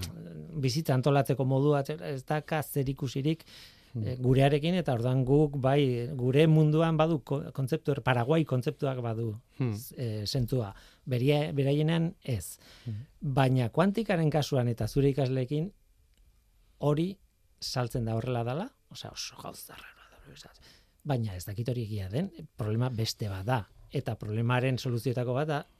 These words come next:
Speaker 1: esaten duzuna. Oso hasieratik ja dakizkigu gauza asko kuantikan.
Speaker 2: Bai, izan ere, mm, atzera begiradatxo bat egiten badiogu, eh, unibertsitatean hasi aurretik,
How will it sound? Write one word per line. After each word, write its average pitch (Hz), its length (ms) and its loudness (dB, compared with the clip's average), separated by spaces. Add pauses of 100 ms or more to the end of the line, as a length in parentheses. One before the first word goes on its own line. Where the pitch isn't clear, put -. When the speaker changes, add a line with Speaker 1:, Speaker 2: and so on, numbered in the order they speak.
Speaker 1:
esaten 107 320 -8
duzuna. 123 340 -6 (640)
Oso 131 260 -2
hasieratik 143 560 -4
ja 123 140 -2
dakizkigu 104 600 -8
gauza 113 260 -4
asko 113 200 -8
kuantikan. 139 400 -6 (160)
Speaker 2:
Bai, 110 400 0
izan 107 260 -4
ere, 120 300 2 (280)
mm, 104 140 -2 (120)
atzera 110 300 -2
begiradatxo 107 600 0
bat 107 200 -2
egiten 98 400 -2
badiogu, 101 580 0 (260)
eh, 95 380 -4
unibertsitatean 98 640 -2
hasi 92 220 -4
aurretik, 101 560 -2